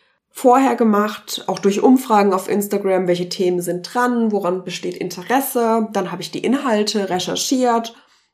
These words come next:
zusammengeschrieben und dann am Ende habe ich sie visualisiert, um sie in Posts dann eben zu,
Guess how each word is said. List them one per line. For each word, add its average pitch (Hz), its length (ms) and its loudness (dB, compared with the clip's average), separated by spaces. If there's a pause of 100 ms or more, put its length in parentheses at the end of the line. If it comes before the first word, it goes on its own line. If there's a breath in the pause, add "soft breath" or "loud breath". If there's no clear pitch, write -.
(100)
zusammengeschrieben 208 1000 0
und 175 160 -4
dann 175 100 2
am 170 120 0
Ende 170 240 -2
habe 170 100 -2
ich 170 80 -6
sie 165 220 -8
visualisiert, 151 880 -4
um 160 400 -4
sie 165 160 -8
in 156 160 -6
Posts 220 640 2
dann 170 340 -4
eben 160 380 -6
zu, 170 420 -8